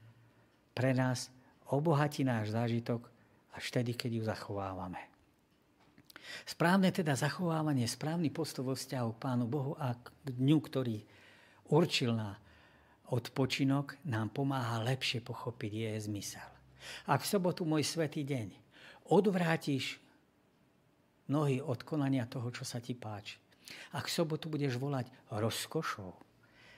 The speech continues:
ak Hospodinov svätý deň bude tvojou slávou a budeš ho sláviť tak, že sa nevydáš na svoje cesty, že nebudeš konať, čo sa ti páči a viesť plané reči,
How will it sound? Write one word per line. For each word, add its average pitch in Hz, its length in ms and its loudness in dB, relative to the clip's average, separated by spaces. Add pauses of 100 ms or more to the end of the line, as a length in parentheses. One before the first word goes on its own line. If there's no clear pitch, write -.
(260)
ak - 480 -2
Hospodinov 170 560 2
svätý 160 400 0
deň 147 160 2
bude 135 240 2
tvojou 156 400 2
slávou 156 400 2
a 127 80 0
budeš 139 240 0
ho 127 80 0
sláviť 135 320 0
tak, 135 240 -2
že 117 160 0
sa 117 160 -4
nevydáš 131 400 0
na 120 160 0
svoje 120 320 2
cesty, 117 400 -4
že - 400 -12
nebudeš 104 480 -2
konať, 120 480 -4
čo - 160 -4
sa - 160 0
ti 123 160 -4
páči 151 480 2
a 131 80 -4
viesť 135 320 -2
plané 131 320 2
reči, 117 400 -2